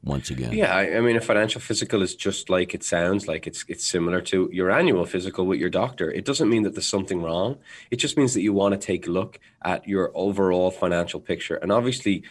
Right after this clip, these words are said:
Speaker 2: creating an income strategy that you can't outlive is really important. Having investments that are gonna grow when the market's doing well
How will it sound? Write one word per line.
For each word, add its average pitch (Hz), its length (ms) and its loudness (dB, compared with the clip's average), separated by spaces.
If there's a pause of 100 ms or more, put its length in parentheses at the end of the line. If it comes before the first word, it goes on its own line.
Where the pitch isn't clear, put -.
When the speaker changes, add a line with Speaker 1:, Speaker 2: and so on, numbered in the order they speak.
(220)
Speaker 2:
creating 110 440 2
an 92 80 2
income 98 360 2
strategy 90 500 0
that 85 180 -4
you 90 80 -8
can't 87 320 -2
outlive 85 480 -2 (120)
is 85 260 -4
really 90 240 0
important. 82 560 -6
Having 107 380 2
investments 92 640 -2 (240)
that 92 140 2
are 92 80 2
gonna 95 220 2
grow 95 280 4
when 90 160 2
the 87 80 0
market's 90 380 0
doing 85 340 -2
well 82 320 0